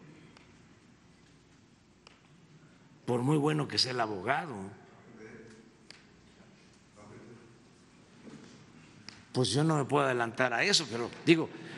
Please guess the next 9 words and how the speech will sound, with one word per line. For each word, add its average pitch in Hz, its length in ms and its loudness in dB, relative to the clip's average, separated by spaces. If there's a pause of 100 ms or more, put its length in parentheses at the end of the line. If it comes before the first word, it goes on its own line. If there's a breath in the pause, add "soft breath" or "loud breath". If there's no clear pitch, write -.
la 120 160 2
tiene 143 240 2
difícil. 120 720 2 (1800)
Eh, 110 120 -2 (1160)
no 160 220 4
son 139 760 0 (520)
tamalitos 127 540 0
de 110 120 0
chipilín. 107 480 -4